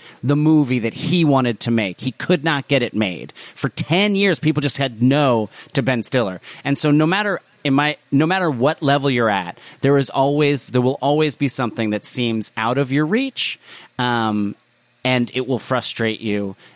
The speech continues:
and you have to find, uh, joy in just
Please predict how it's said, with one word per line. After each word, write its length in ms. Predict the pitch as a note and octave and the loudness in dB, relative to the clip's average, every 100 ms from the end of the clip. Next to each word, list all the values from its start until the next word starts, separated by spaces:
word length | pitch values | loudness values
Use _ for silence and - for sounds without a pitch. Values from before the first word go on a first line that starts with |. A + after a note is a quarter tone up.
| _ | _
and 480 | A#2+ A#2 G#2+ G2+ F#2+ | -4 -2 -2 -4 -4
you 140 | A2 A2+ | -4 -4
have 400 | - A2+ G2+ - | -4 -6 -6 -8
to 100 | A2 | -8
find, 760 | - G#2+ G2+ G2 F#2+ F2+ - _ - - _ _ _ _ | -4 -2 -2 -2 -4 -6 -8 _ -20 -20 _ _ _ _
uh, 180 | A#2 A2+ - A#2+ | -2 -2 -4 -8
joy 560 | G2 A#2+ A#2+ A2+ G#2+ G#2 | -4 0 2 2 0 -2
in 240 | G#2+ G2+ | -4 -4
just 640 | F2+ F#2+ A2+ G#2+ - - - | -4 -2 0 0 -4 -8 -12